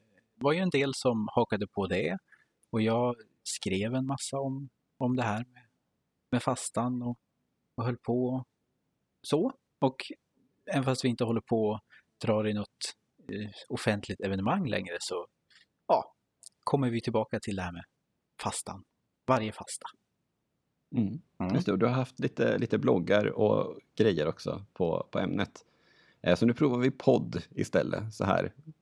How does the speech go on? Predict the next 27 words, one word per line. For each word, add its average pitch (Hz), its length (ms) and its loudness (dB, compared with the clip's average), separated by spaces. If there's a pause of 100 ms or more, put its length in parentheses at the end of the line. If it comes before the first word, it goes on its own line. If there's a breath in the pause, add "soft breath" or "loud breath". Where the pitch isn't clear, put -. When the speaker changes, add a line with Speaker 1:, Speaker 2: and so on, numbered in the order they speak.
(840)
Speaker 2:
sex 104 320 0
år 92 160 4
efter - 180 -2
alla 50 200 2
andra. 53 260 0 (400 soft breath)
Speaker 1:
Precis. 110 280 -4
Speaker 2:
Ehm. 104 380 6 (140)
Speaker 1:
Och 143 120 6
eftersom 139 400 2
du 135 140 2
bor 127 220 2
i 117 40 0
Göteborg 143 580 -2 (100)
och 104 140 0
jag 90 180 0
bor 92 240 -4
i 85 280 -4 (220)
Grundsunda, 107 680 -2
så - 140 -8
är 110 40 -2
det 110 60 -2
ju 110 60 0
en 101 80 -6
bra 101 320 -4
ursäkt - 500 -6
att 95 380 -8
kunna 78 440 -6